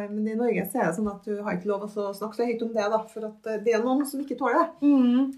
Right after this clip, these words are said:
Speaker 1: Men, eh, dem bryr oss ikke om.
Speaker 2: Og derfor
Speaker 1: Mm.
Speaker 2: så elsker jeg jo U S A. New
Speaker 1: Ja,
Speaker 2: York.
Speaker 1: jeg skjønner det, for det her er veldig amerikansk. De er
Speaker 2: Mm.
Speaker 1: mye flinkere enn oss på det der.
Speaker 2: Jeg var der nettopp.
Speaker 1: Ja.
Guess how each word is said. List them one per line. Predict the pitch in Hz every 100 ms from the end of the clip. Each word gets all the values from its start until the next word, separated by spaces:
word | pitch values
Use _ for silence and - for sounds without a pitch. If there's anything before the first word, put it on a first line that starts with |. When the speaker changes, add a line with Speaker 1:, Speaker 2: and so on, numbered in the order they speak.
| 214
Speaker 1:
Men, | 247
eh, | 233 220
dem | 208 214
bryr | 185 175
oss | - -
ikke | 185
om. | -
Speaker 2:
Og | 277 208
derfor | 208 180 - 254 277 - -
Speaker 1:
Mm. | 180
Speaker 2:
så | - -
elsker | 220 214 - 190
jeg | 185
jo | 196
U | 285 208
S | -
A. | 202 - _ _
New | 220 220
Speaker 1:
Ja, | 180
Speaker 2:
York. | 214 -
Speaker 1:
jeg | 180
skjønner | - 208 180
det, | 190
for | 185 185
det |
her | 208 208
er | 226 226
veldig | 262
amerikansk. | 208 202 180 240 - -
De | 247
er | 233
Speaker 2:
Mm. | 240 233
Speaker 1:
mye | 254 339
flinkere | - 330 311 240 - -
enn | - 277
oss | - - _ _ -
på | 269
det | 262 220
der. | 226 - _ _
Speaker 2:
Jeg | - 220
var | 214
der | 202
nettopp. | 214 - 226 -
Speaker 1:
Ja. | -